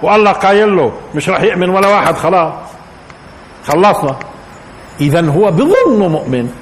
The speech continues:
بقول له: "إياك يا بني تكون مع الكفار". مع، مش من الكافرين.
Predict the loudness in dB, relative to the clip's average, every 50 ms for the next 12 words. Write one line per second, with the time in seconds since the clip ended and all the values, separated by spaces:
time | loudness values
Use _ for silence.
0 | -20 -20 -18 -10 -6 -6 -4 -2 0 0 2 0 0 -2 -6 -12 -12 -6 -2 0
1 | 2 2 2 2 2 2 0 2 2 0 2 2 0 -2 -2 -2 -2 -2 0 0
2 | -2 -2 -4 -6 -6 -6 -8 -6 -4 -6 -6 -6 -8 -16 -20 -20 -20 -20 -20 -20
3 | -20 -20 -20 -20 -20 -20 -20 -10 -4 -2 0 0 0 -4 -8 -12 -14 -14 -16 -18
4 | -20 -20 -20 -20 -12 -6 -2 -2 0 0 2 2 2 2 0 0 0 0 0 0
5 | 0 -2 -2 -2 -2 -4 -6